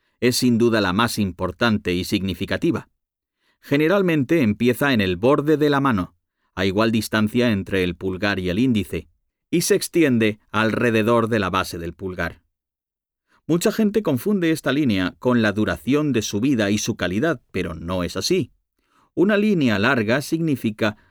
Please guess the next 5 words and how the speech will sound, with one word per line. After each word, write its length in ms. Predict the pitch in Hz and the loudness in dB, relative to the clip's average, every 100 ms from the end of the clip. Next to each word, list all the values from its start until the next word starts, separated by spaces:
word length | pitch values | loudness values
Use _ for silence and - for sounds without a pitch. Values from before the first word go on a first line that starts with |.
| _ | _
mucha 400 | 131 180 202 190 | -2 0 0 0
vitalidad, 760 | 160 139 127 113 98 101 87 - _ _ _ _ _ _ | 2 0 0 0 0 -2 -4 -8 _ _ _ _ _ _
fuerza 440 | - 151 - 160 | 0 2 2 0
interior, 640 | 139 120 120 143 107 - _ _ _ _ 110 | 0 0 0 2 0 -4 _ _ _ _ -2
energía 720 | 107 95 92 185 180 90 | 0 0 -2 0 0 0